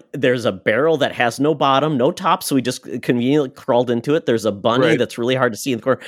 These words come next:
Speaker 1: that's got a question mark, like, "What's going on?"
Speaker 2: I, you know
Speaker 1: Um,
Speaker 2: what it is? It's 'cause he's seeing what's behind him. Maybe Captain Marvel,
Speaker 1: Maybe.
Speaker 2: uh,
Speaker 1: There's a hole. There's a, there's a hidey hole. Yeah, like
Speaker 2: Yeah,
Speaker 1: the cork
Speaker 2: maybe
Speaker 1: hole.
Speaker 2: he,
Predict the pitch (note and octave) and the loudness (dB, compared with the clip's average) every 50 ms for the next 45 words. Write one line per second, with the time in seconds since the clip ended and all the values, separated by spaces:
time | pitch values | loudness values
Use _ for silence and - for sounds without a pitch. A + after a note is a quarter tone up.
0 | - - - C3+ B2+ - - A2 A2 - - D3 D#3 F3 - - - C3+ A2+ G2 | -10 -4 -2 -2 0 2 0 0 0 -2 -2 -2 -2 -2 -2 -2 -2 -2 0 0
1 | G#2 B2 - - G#2+ G2 - G2+ G#2 - - - A2 G2+ F#2+ F#2 G2 A#2 D3+ G3 | 0 -2 0 0 -2 -2 -2 -4 -6 -6 -4 -4 -4 -4 -4 -2 -2 -2 0 0
2 | G3+ G#3 G#3 G#3 - - - A2 A#2+ C3+ D3+ D3+ - C3+ C3+ C3 C3 - E3+ E3+ | -2 -4 -6 -8 -12 -8 -2 0 0 2 2 2 2 0 0 2 2 2 2 2
3 | E3 E3 D3+ D#3+ E3 E3+ C#3+ D3+ D3 - - - D3+ C3 - C3 B2 - - - | 2 2 2 2 2 2 2 0 -2 -2 0 -2 -2 0 0 -2 -4 -4 -2 -2
4 | C3+ A#2+ A2+ A2+ G#2+ G2+ - - F#2+ G2 A2+ B2 G#2+ F#2 F2+ G2 G#2 G#2 G#2+ G2 | -2 -2 0 0 -2 -2 -2 -2 -2 0 0 0 0 -2 -2 -2 -4 -4 -6 -4
5 | - A2 G#2 F#2+ - G2 G2 G2 F#2+ F#2+ F#2+ G2+ G2 - B2+ B2+ B2+ B2+ B2 E2+ | -2 0 0 0 -2 -6 -4 -2 0 0 0 0 0 0 0 2 2 2 2 0
6 | E2 E2 E2 E2 E2 E2 E2 - _ - G#2 A2+ G#2 A2+ G#2+ - - C#3 C3 B2+ | 0 0 0 -2 -2 -4 -6 -10 _ -10 -8 -4 -2 -2 -2 0 0 0 2 2
7 | A2+ G2 F2 - - _ _ - G#2+ G#2 G2+ G#2 F2+ - A2 A2 G2+ - G2 F2 | 0 -2 -4 -8 -14 _ _ -12 -12 -8 -6 -8 -6 -4 -6 -6 -4 -6 -4 -2
8 | C3+ C3 C3 A#2 F#2 - F#2+ E2+ D#2 D#2 - _ _ - G#2 F2+ - B2 B2 A2+ | -2 -2 -2 -4 -6 -8 -8 -10 -10 -12 -14 _ _ -8 -6 -4 -2 0 0 2
9 | A2 A2 G#2+ - - C#3+ C3+ C3 C3+ C3+ E3+ E3 - A2 F#2+ C3 | 2 0 0 -2 -2 0 0 2 2 2 2 2 0 0 -2 -6